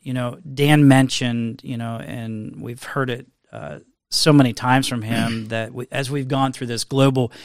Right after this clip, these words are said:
transition, it's not a temporary interruption, but it's a transitional disruption, and that difficult times can be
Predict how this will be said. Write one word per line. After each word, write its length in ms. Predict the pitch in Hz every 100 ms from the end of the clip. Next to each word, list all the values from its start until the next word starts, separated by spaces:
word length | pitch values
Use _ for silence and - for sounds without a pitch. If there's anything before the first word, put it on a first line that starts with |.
| - -
transition, 800 | 127 120 107 117 117 - 113
it's 180 | 110 -
not 220 | 131 127
a 80 | 117
temporary 800 | - 135 127 127 120 117 113 107 _ _ _ _ _ -
interruption, 680 | 175 175 127 110 - 113 107
but 120 | 113
it's 140 | -
a 20 | -
transitional 800 | - 120 113 113 - 110 107 _ _ _ _ _ _ 123 113
disruption, 760 | 139 135 - 98 - - 107 -
and 300 | 120 117 110
that 380 | 113 113 110 107 _ _ _ _ -
difficult 420 | 190 147 127 -
times 420 | - 127 120 113
can 200 | - 120
be 160 | 117